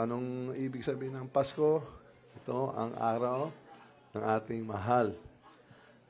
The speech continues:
na Panginoon. Kaya itong araw, dito siya ay nanganak. Tapos,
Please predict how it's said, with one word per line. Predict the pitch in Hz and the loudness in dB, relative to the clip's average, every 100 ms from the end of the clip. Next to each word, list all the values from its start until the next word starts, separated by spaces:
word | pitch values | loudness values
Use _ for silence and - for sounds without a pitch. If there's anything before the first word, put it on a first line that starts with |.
| - | -4
na | 101 104 | 0 0
Panginoon. | 92 113 117 131 147 110 | 0 2 4 6 6 4
Kaya | 92 101 101 | 0 0 0
itong | - 104 | -2 -6
araw, | 104 107 110 101 101 | 0 2 2 0 -2
dito | 98 110 110 | -6 -6 -6
siya | - 107 101 107 117 - - - - - - | -6 -4 -2 -4 -12 -18 -20 -20 -20 -18 -10
ay | 98 | -8
nanganak. | 98 92 104 110 - - | -6 -4 -2 -4 -6 -16
Tapos, | 104 - 101 | -16 -14 -4